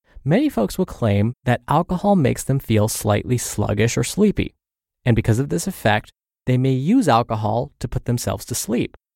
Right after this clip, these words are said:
After all, that's what nightcaps are for, right? Well, this is partly true. Alcohol can make you fall asleep faster, but some have a lower tolerance to this effect, where others may have a higher tolerance.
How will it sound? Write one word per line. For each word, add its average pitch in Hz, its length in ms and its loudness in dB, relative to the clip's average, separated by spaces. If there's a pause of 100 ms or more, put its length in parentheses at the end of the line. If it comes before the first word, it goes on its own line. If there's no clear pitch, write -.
(200)
After 143 220 2
all, 214 300 4
that's 107 180 0
what 135 220 -2
nightcaps 113 720 -2
are 98 80 -4
for, - 260 -6
right? 107 300 0 (600)
Well, 127 280 4 (180)
this 143 180 -2
is 165 120 -4
partly 131 440 0
true. 104 300 -4 (600)
Alcohol 180 340 2
can 151 340 0
make 151 200 -2
you 170 60 0
fall 117 200 2
asleep 131 300 -2
faster, - 520 -2 (600)
but 180 400 4 (260)
some 135 300 -2
have 139 180 0
a 156 60 2
lower 156 400 4
tolerance 113 560 2
to 117 100 -2
this - 240 -6
effect, - 640 -2
where 123 240 -2
others 127 320 0
may 131 100 0
have 139 140 0
a 156 60 2
higher 175 360 2
tolerance. - 580 -6